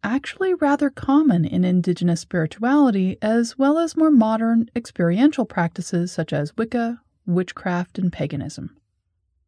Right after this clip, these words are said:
This is in part why I create guided meditations with the goddesses on my YouTube channel, and work with students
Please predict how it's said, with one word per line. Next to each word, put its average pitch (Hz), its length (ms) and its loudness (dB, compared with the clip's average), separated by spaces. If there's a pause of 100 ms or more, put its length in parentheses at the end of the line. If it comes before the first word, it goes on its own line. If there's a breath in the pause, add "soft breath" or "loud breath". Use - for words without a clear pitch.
(140)
This 220 240 0
is 311 120 0
in 339 120 2
part - 340 0
why 190 220 -2
I 208 160 -2
create 185 400 0
guided 165 280 -2
meditations 170 720 -2
with 160 120 -4
the 180 60 -4
goddesses 165 580 -4
on 175 180 0
my 175 140 0
YouTube 214 480 -2
channel, - 420 -10 (200)
and 294 380 6
work 262 260 -2
with 285 120 0
students 226 440 0